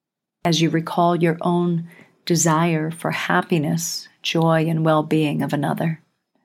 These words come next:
Allow that to wash over you,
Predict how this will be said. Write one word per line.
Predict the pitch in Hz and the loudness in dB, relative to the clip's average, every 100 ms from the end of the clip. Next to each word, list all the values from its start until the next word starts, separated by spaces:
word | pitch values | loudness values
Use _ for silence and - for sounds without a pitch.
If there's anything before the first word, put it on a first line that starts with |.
| _ _ _ _ _ _ _ _ _ _ _ _ _ | _ _ _ _ _ _ _ _ _ _ _ _ _
Allow | 180 185 196 214 | 0 2 4 2
that | 185 185 185 - - | 2 2 2 0 -8
to | - 196 | -4 -2
wash | 175 175 175 | 0 0 0
over | 165 170 160 | 0 0 0
you, | 160 165 165 | -2 -2 -2